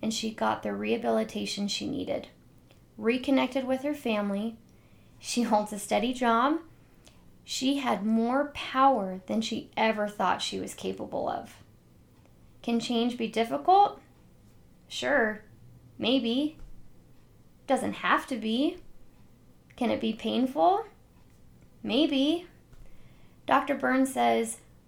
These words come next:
"We have more power than we think if we are willing to pinpoint our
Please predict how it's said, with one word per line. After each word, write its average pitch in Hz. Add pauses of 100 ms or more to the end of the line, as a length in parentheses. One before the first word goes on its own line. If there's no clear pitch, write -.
(100)
"We 277
have 359
more 311
power 294
than 269
we 240
think - (440)
if 226
we 226
are 214
willing 277
to 262
pinpoint 247
our 202